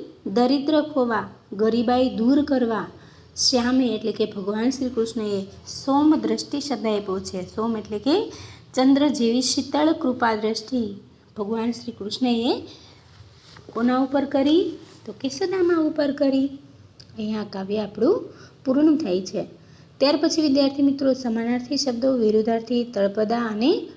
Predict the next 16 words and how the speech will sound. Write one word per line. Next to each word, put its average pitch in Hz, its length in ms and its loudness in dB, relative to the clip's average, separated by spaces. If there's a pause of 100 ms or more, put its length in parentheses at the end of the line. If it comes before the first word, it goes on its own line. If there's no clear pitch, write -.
(180)
રૂઢિપ્રયોગો 233 600 2
આપ્યા 202 360 0
છે. 180 240 -8 (500)
એ 226 60 2
આપણે 226 180 0
પાકા 196 320 -6
કરી 254 240 2
લેવાના 240 460 2
છે 254 240 0
અને 214 260 -2
સ્વાધ્યાય 214 640 0
છે 254 240 -2
આપણી 269 420 2 (300)
ફેરબુકમાં 247 560 2
લખી 220 300 -2
લઈશું. 190 360 -6